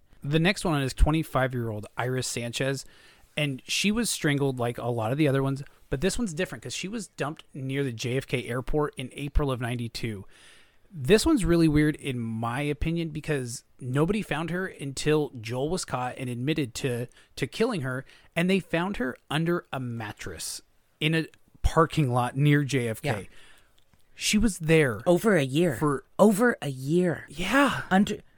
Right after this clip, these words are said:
Speaker 1: How amazing.
Speaker 2: I, I, to me, that's, like, flabbergasting. It's like, this is by an airport and a busy one. Nobody
Speaker 1: Right.
Speaker 2: smelled that. Nobody saw anything. Like, that,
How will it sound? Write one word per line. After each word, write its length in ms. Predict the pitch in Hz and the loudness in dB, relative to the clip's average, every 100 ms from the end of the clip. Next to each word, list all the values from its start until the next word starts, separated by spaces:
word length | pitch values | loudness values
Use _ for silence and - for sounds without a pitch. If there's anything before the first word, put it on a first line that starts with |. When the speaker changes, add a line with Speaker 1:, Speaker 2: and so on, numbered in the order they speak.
| _ - | _ -8
Speaker 1:
How 300 | - 233 269 | -2 0 0
amazing. 640 | 220 233 233 262 269 185 151 | 0 0 2 2 2 0 0
Speaker 2:
I, 160 | 214 - | -2 2
I, 280 | 185 240 - - 170 - | 4 4 0 -14 -14 -2
to 100 | 226 | 2
me, 180 | 285 302 | 4 4
that's, 240 | 185 - | 4 2
like, 140 | 170 | -4
flabbergasting. 840 | - - 180 175 131 120 113 139 135 | -4 2 2 4 2 0 -2 -4 -6
It's 140 | 123 | -4
like, 200 | 156 139 - | -4 -6 -8
this 260 | 143 214 - | -4 -2 -2
is 140 | 214 | -2
by 140 | 240 226 | 2 2
an 160 | 196 | 2
airport 540 | - 254 - 170 143 - | 0 -2 -2 -2 -2 2
and 160 | 208 180 | 6 6
a 40 | |
busy 320 | 147 233 254 | 6 4 6
one. 400 | 165 104 - - - - | 2 0 -8 -12 -14 -2
Nobody 280 | 156 196 190 | 4 4 4
Speaker 1:
Right. 80 | |
Speaker 2:
smelled 300 | 131 151 180 175 | 2 4 4 4
that. 300 | 226 254 233 | 4 4 2
Nobody 280 | 190 180 | 0 0
saw 380 | 147 - 151 165 | -4 0 2 4
anything. 520 | 214 226 220 233 233 226 | 2 0 -2 -4 -2 -2
Like, 200 | 156 - | -2 -2
that, 180 | 175 | -4